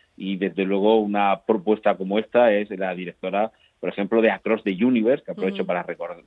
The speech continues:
Speaker 1: recomendarla, una película musical en la que todas las canciones nos van contando la historia de los protagonistas y todas las canciones son canciones de los Beatles.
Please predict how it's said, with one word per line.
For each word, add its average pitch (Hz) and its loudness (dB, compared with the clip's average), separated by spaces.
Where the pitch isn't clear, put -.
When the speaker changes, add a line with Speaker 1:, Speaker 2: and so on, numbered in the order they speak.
Speaker 1:
recomendarla, 104 0
una 110 -2
película 117 0
musical 123 2
en 110 0
la 113 4
que 110 -4
todas 170 2
las 147 -2
canciones 120 -6
nos 104 -4
van 123 -2
contando 120 -2
la 110 0
historia 127 0
de 101 -2
los 95 -6
protagonistas 113 0
y 127 -6
todas 143 4
las 156 0
canciones 127 -4
son 147 -4
canciones 147 0
de 120 0
los 90 -2
Beatles. 87 -6